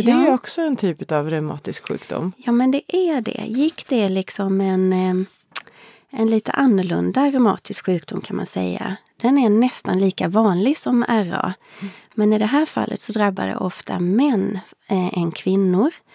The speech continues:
Speaker 2: Gikt är mycket vanligare än, eh, än vad vi har trott. Eh, och gikt beror på att någonting aktiveras så att, eh, istället för att det blir väldigt mycket ledvätska så är det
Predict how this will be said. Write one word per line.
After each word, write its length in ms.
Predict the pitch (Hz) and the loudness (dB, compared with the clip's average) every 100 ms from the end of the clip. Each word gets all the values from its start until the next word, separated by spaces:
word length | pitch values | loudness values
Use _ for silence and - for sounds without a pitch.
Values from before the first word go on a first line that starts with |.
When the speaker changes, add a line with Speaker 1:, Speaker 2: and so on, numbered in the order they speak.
| - - - - _ | -20 -20 -20 -20 _
Speaker 2:
Gikt 320 | 220 214 - | 0 0 4
är 40 | 240 | 4
mycket 340 | 285 - 190 | 6 2 2
vanligare 680 | 254 220 170 170 190 214 311 - - - - | 4 4 2 2 2 4 2 0 -14 -20 0
än, 460 | 214 196 185 185 | 4 6 6 4
eh, 340 | 180 180 180 190 | 2 2 0 0
än 140 | 196 | 2
vad 120 | 190 185 | 2 0
vi 120 | 185 | -2
har 140 | 180 | -2
trott. 720 | 180 - - 254 - _ - - _ - - - - - - | -6 -8 -2 -2 -2 _ -18 -18 _ -20 -20 -20 -20 -20 -4
Eh, 240 | 202 190 202 | 0 2 2
och 80 | 226 | 2
gikt 300 | 247 226 - | 2 2 -2
beror 260 | 294 220 | 2 2
på 240 | - 208 202 | 2 -2 -2
att 300 | 208 - - - | -2 -8 -16 -4
någonting 640 | 220 233 269 254 - 202 | 2 4 4 2 2 0
aktiveras 640 | 190 - 196 185 165 165 170 | 0 -2 -2 0 0 -2 -4
så 80 | 190 | -6
att, 300 | 165 _ - | -8 _ -6
eh, 300 | 175 175 180 | -2 -2 -4
istället 540 | 185 - 202 185 175 | -6 -2 0 0 -4
för 140 | - 180 | -4 -4
att 160 | 175 | -4
det 100 | - | -6
blir 180 | 180 190 | -4 -2
väldigt 240 | 208 190 | 0 -2
mycket 200 | 196 180 | -2 -2
ledvätska 680 | 185 208 165 165 - - 208 | 0 0 0 -4 -6 -6 -6
så 160 | 208 208 | -4 -2
är 160 | 190 | 0
det 100 | 170 | 0